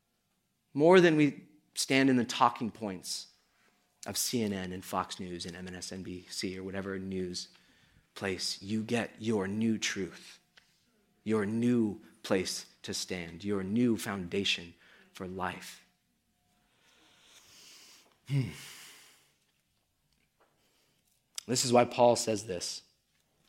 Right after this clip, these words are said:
what I was supposed to be teaching on today. Romans twelve, and you can put this up. If you have your Bibles, we're gonna be in Romans a little bit over the next twenty minutes. Wait, we got more time than that, right?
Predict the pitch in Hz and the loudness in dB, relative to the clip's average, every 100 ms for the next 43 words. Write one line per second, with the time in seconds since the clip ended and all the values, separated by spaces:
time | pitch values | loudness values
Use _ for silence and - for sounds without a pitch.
0 | _ _ _ _ _ - 135 90 - - | _ _ _ _ _ 0 4 4 0 -4
1 | - 131 151 - - 98 - 85 85 82 | -2 2 2 0 -8 -6 -6 -8 -10 -12
2 | 95 - - - - - - - - - | -12 -4 -4 -4 -14 -16 -16 -12 -12 -12
3 | _ - - - _ - - 123 135 135 | _ -20 -20 -20 _ -6 2 4 6 2
4 | - 87 87 104 110 92 - - - 87 | -2 -4 -2 -4 -2 -4 -6 -8 -6 -6
5 | - _ - - _ _ _ _ - - | -8 _ -20 -20 _ _ _ _ -16 -16
6 | _ - - - - - - - _ _ | _ -20 -20 -20 -20 -20 -20 -20 _ _
7 | 311 - _ _ _ _ _ - _ _ | -20 -20 _ _ _ _ _ -20 _ _
8 | _ _ _ _ _ - 135 139 135 104 | _ _ _ _ _ 6 10 10 10 8
9 | 104 107 110 120 110 107 107 101 101 107 | 8 4 2 2 4 2 2 0 -2 0
10 | 107 101 110 101 101 - - 104 101 98 | 2 0 -2 -4 -4 -4 -6 -4 -4 -4
11 | 95 - - - - _ - 151 233 359 | -6 -6 -6 -6 -10 _ -2 2 4 2
12 | 127 - 101 85 90 104 - 131 165 | 2 -2 -2 -4 -4 -4 -2 2 2